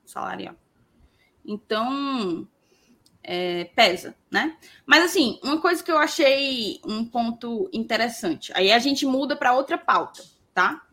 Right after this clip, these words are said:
Que a gente vai falar, então, agora de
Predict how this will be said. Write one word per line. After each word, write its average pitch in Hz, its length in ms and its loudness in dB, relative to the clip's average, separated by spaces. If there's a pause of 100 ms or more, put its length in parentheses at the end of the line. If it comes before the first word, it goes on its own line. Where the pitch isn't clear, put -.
(160)
Que - 100 -8
a 185 240 0
gente 190 220 -8
vai 196 120 -2
falar, 190 260 0
então, 202 280 -4
agora 196 500 2 (340)
de 220 1000 -4